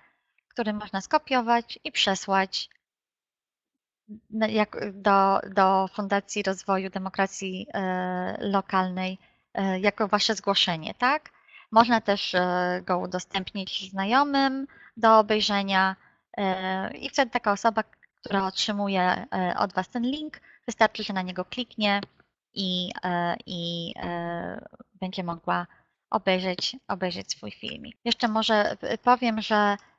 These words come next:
e, coś, co zapomniałam, kiedy, kiedy tutaj na tym pasku pojawi wam się, e, już sto procent wgranego filmiku, e, też tutaj to już nie będzie, e,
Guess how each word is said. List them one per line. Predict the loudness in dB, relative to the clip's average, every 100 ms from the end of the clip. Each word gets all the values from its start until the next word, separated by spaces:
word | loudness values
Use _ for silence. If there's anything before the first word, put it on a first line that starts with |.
| -6
e, | -2 0 0 -2 -4 -8 -14 -14 -14 -16 -18 -4
coś, | -2 -2
co | -2 -4
zapomniałam, | -2 -2 2 4 4 -2 -8
kiedy, | -4 0 0 -2 -16 -14
kiedy | -8 -4 -4 -8 -18 _ _
tutaj | -6 2 4 4 -2 -6
na | -6
tym | -4 -2
pasku | 4 4 2 -10
pojawi | -6 -4 -2 -4 -2
wam | 0 0
się, | -2 -4 -4 -6 -14 _ _ _ -10
e, | -4 -4 -2
już | -2 -2
sto | 0 0
procent | 0 -4 -2 -4 -4 -10
wgranego | -6 -4 -2 -4 -6
filmiku, | -6 -6 -4 -6 -6 -2 0 0 _ _ _ _ _ _ _ -6
e, | -2 0 2 2 0 -6 _ -2
też | -2 0
tutaj | -2 -4 0 2 2 0 -8 _ _ _ _ _ -2
to | -2
już | 0
nie | 2
będzie, | 2 2 2 2 2 2
e, | 2 0 -2 -6 -10